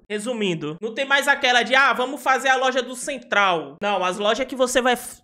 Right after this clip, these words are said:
fazer agora é aleatório. É o mapa todo. É bom que a galera não fica fazendo só a loja do Central, só a loja do Central. Ou então só a, agora, mano, o cara vai fazer até loja do, sei lá, uma loja que nunca foi feita. Então, é isso. Agora sim.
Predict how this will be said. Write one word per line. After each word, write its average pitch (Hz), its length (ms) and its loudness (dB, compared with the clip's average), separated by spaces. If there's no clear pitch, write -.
fazer 220 360 2
agora 226 240 0
é - 20 2
aleatório. 226 720 -2
É 165 120 -10
o 180 60 -4
mapa 202 300 -4
todo. 170 500 -6
É 220 80 -4
bom 240 160 0
que 311 100 -2
a 302 40 4
galera 277 320 4
não 277 100 -4
fica 277 240 -6
fazendo 240 400 -4
só 233 180 -4
a 240 40 0
loja 226 240 -4
do 220 60 -12
Central, 202 460 -6
só 196 160 -6
a - 20 -4
loja 196 240 -4
do 180 80 -16
Central. 170 580 -6
Ou 175 80 -8
então 202 240 -10
só 214 160 -6
a, 208 280 -2
agora, 214 300 2
mano, 233 220 2
o 208 60 -6
cara 233 180 2
vai 247 140 0
fazer 233 300 2
até 254 260 0
loja 262 360 -2
do, 254 600 -8
sei 254 180 0
lá, 185 500 2
uma 262 140 0
loja 269 240 0
que 269 140 -12
nunca 302 240 -4
foi 311 160 -4
feita. 175 720 -2
Então, 175 180 -4
é 202 100 -4
isso. 190 480 -6
Agora 180 400 0
sim. 202 380 -12